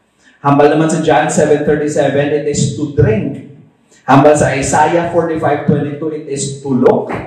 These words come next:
Hambal sa First John four two, it is to confess. It is to hear. It is to enter a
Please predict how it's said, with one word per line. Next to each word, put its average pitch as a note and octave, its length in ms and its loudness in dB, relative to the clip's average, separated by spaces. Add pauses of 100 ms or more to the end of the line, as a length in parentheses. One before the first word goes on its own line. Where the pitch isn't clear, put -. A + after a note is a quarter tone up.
(640)
Hambal G#3+ 400 2
sa A3 160 0
First F#3 400 -2
John D#3 640 -2
four E3 600 0
two, D#3+ 260 4
it D3+ 160 -6
is - 320 -8
to D#3+ 80 2
confess. - 920 0 (420)
It B2+ 160 0
is - 240 2
to D#3+ 80 0 (160)
hear. - 720 0
It D#3+ 160 -4
is - 160 -2
to D#3+ 160 -2
enter D#3 400 -2
a C#3+ 60 0